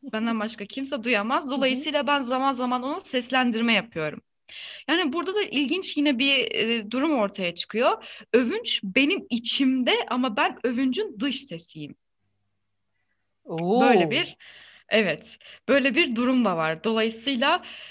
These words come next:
Speaker 2: e, Övünç bazen, e, konuşuyor. Mesela az önce ben kendisini tutamadım ve, e, limonlardan bahsederken, e, kendisi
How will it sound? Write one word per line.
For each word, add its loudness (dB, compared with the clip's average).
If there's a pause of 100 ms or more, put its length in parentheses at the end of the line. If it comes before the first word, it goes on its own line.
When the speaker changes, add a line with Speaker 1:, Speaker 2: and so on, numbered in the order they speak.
(340)
Speaker 2:
e, 2 (520)
Övünç 2 (220)
bazen, 4 (100)
e, 4
konuşuyor. 2
Mesela 2
az 2
önce 0
ben 2
kendisini 0
tutamadım 0
ve, 2 (480)
e, 2
limonlardan 4
bahsederken, 2 (400)
e, 0
kendisi 0